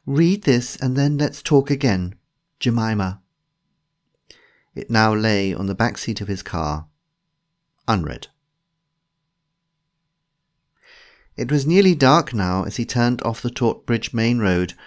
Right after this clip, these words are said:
onto the small side road that ended at Aldridge Farm. As he crossed a narrow bridge, the car lights reflected off the water in the River Taut Bridge, which,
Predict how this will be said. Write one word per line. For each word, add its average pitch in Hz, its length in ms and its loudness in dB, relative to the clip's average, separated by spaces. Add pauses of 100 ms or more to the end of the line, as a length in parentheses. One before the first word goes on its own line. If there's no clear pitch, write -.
(220)
onto 101 240 -2
the 98 100 -4
small 110 440 0
side 131 440 0
road 82 380 -2 (280)
that - 200 -8
ended 98 500 -2
at - 200 -8
Aldridge 92 400 -4
Farm. 76 440 -4 (1900)
As 120 100 -4
he 127 80 2
crossed 151 380 0
a 143 40 0
narrow 127 300 2
bridge, 120 420 2
the - 120 -8
car 123 400 -2
lights - 440 -4
reflected 113 680 -4
off - 200 -6
the 107 80 -2
water 101 500 0 (340)
in 110 120 -2
the 107 80 2
River 104 220 4
Taut - 360 2
Bridge, - 440 -6 (400)
which, - 480 -2